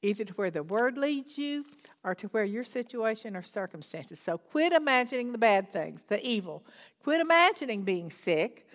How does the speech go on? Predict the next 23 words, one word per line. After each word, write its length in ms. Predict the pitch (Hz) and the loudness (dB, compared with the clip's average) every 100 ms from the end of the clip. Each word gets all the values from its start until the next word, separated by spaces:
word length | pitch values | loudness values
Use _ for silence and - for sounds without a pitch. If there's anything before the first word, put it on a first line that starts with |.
| - - | -20 -2
and 140 | 226 240 | 0 4
imagine 440 | 226 226 240 240 | 4 2 0 -2
being 300 | 262 269 285 | -2 -4 -2
well. 440 | 339 320 - 196 - _ _ _ _ _ | 0 0 -2 -8 -14 _ _ _ _ _
Quit 200 | - 302 | -2 2
imagining 680 | 311 320 339 392 269 220 214 | 4 6 4 2 -4 -4 0
not 220 | 185 185 | 0 2
being 200 | 196 190 | 0 2
able 220 | 175 180 | 0 0
to 60 | 170 | -6
pay 180 | 196 | -4
your 160 | 165 160 | -4 -6
bills 400 | 170 180 220 240 - - _ _ | -4 -4 -4 -10 -20 -20 _ _
and 220 | 226 233 233 | 4 6 6
imagine 840 | 233 226 226 220 214 262 269 339 - _ _ _ _ _ _ _ - | 2 4 6 6 4 -2 -2 -4 -18 _ _ _ _ _ _ _ -10
doing 280 | 190 254 254 | -2 0 0
what 220 | 240 247 220 | 2 4 4
it 140 | - | 0
takes 500 | - 302 285 - - _ _ _ _ _ - | 0 2 2 -2 -16 _ _ _ _ _ -8
to 100 | 220 | -2
overcome 640 | 226 220 226 - 339 320 | 0 2 0 0 0 2
that 220 | 165 165 | 0 0
poverty. 600 | - 180 - - 214 294 | 0 0 0 -4 -4 -4